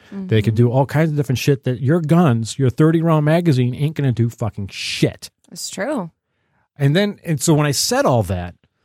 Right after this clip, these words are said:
Speaker 1: all of a sudden I started getting all these memes these guys were putting up as responses of, "Well, Stalin took all these guns away and communism started and did this happen to this country and this." I'm like, "You're proving my point."
Speaker 2: Yeah.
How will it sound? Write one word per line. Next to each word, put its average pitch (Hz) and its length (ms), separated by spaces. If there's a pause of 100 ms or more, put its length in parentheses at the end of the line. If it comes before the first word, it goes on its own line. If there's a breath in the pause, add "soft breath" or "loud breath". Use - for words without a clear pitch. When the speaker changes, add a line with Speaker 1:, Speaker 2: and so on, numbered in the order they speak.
(680)
Speaker 1:
all 156 120
of 202 40
a - 20
sudden 175 200
I 156 40
started 143 240
getting 139 200
all 139 100
these 120 180
memes 120 480
these 104 200
guys 107 180
were 92 80
putting 120 260
up 120 140
as 95 120
responses 120 680
of, 104 340
"Well, 104 100
Stalin 143 520
took 127 240
all 123 100
these 113 140
guns 117 260
away 110 240
and 101 160
communism 107 540
started 87 380
and 92 200
did 156 200
this 165 180
happen 127 300
to 127 60
this 180 180
country 117 300
and 120 80
this." 151 140
I'm 123 80
like, 113 220 (180)
"You're 147 100
proving 196 380
my 131 160
point." - 560 (240)
Speaker 2:
Yeah. - 100